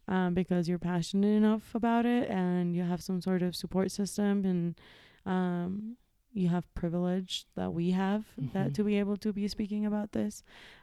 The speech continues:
Speaker 1: Um, yeah, just take it because we have one life and we're really excited and happy to have done this with our lives.
Speaker 2: Mm-hmm.
Speaker 1: Anything you wanna say to close out and to share with someone, um, who may be struggling to just, like,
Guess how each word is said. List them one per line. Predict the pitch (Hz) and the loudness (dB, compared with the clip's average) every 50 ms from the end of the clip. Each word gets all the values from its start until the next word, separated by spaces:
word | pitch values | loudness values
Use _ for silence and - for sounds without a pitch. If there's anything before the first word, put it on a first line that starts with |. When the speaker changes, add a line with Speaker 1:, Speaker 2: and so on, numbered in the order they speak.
| - | -4
Speaker 1:
Um, | - 190 190 185 180 175 170 165 165 165 165 185 196 165 - _ _ _ _ _ _ _ _ _ _ _ _ _ - _ - - | 0 2 4 4 4 2 2 0 0 -2 -4 -6 -8 -10 -12 _ _ _ _ _ _ _ _ _ _ _ _ _ -20 _ -6 -2
yeah, | 214 190 180 175 165 160 165 165 | 0 2 2 2 0 -2 -4 -4
just | - 185 170 - - - - | -4 -4 -4 -4 -6 -10 -6
take | - 180 180 175 - | -2 -2 -2 -2 -2
it | 196 190 - - - - | -4 -4 -4 -6 -8 -4
because | - 202 190 - - 175 175 170 180 220 214 185 - - - - _ - - - - - _ _ _ - - - _ _ _ _ _ - | -4 -4 -4 -4 -4 -4 -2 -2 -2 -4 -4 -6 -10 -14 -16 -20 _ -20 -20 -20 -20 -20 _ _ _ -20 -20 -20 _ _ _ _ _ -6
we | - 190 185 | -2 0 2
have | 180 185 180 | 2 4 4
one | 180 180 175 175 | 4 4 4 2
life | 170 165 165 180 208 226 - - | 2 0 0 0 0 0 0 0
and | 190 180 175 175 175 | 0 0 2 2 2
we're | 175 170 165 | 2 0 0
really | 170 170 170 170 170 | 0 0 0 -2 -4
excited | 170 - - 220 202 196 196 202 | -6 -8 -6 -4 -4 -2 -2 -2
and | 196 196 175 | -2 -2 -2
happy | 160 185 190 185 - 214 214 - | -2 -4 -4 -4 -4 -4 -4 -4
to | - 196 | -4 -4
have | 175 190 185 156 - | -2 -2 -2 -4 -2
done | - 180 180 185 180 | -2 -2 0 0 0
this | - 190 196 208 - - - | -2 -2 -4 -6 -6 -6 -4
with | 214 208 | -4 -2
our | 196 208 202 208 214 | -2 -2 -2 -2 -4
lives. | 226 - - - 214 - - - - - - - | -4 -4 -6 -6 -8 -10 -10 -14 -14 -12 -6 -4
Speaker 2:
Mm-hmm. | 131 131 123 127 156 160 165 - - - - - - - | -2 -2 -2 -2 -4 -6 -6 -8 -14 -20 -20 -18 -8 -4
Speaker 1:
Anything | 196 196 190 202 196 - 208 196 185 | -2 0 2 2 2 2 2 0 2
you | 185 180 | 2 2
wanna | 175 175 180 175 | 2 2 2 0
say | 165 - 180 185 185 | 0 -2 -2 -2 -2
to | - - 190 | -4 -6 -10
close | - - 185 180 180 170 180 | -6 -4 -2 0 0 0 -2
out | 170 170 175 190 190 254 | -2 -2 0 -2 0 0
and | 208 180 180 180 | 0 0 0 -2
to | 190 185 | -4 -6
share | - - 185 185 180 | -4 -2 -2 0 0
with | 185 190 - | 0 -2 -4
someone, | - - 196 196 196 196 196 196 202 214 - - - - - - - - - | -2 -2 0 2 2 2 2 2 0 -2 -4 -8 -18 -20 -20 -20 -16 -10 -6
um, | 196 185 180 180 | -4 -2 0 2
who | 175 202 | 4 4
may | 190 185 180 180 185 | 4 4 2 0 0
be | 180 180 | -2 -4
struggling | - - - 196 185 180 180 185 180 180 180 185 | -4 0 2 4 4 4 4 4 2 2 0 -2
to | - - | -4 -4
just, | 165 180 175 - - 180 | -4 -4 -4 -2 -2 -4
like, | 175 170 | -4 -4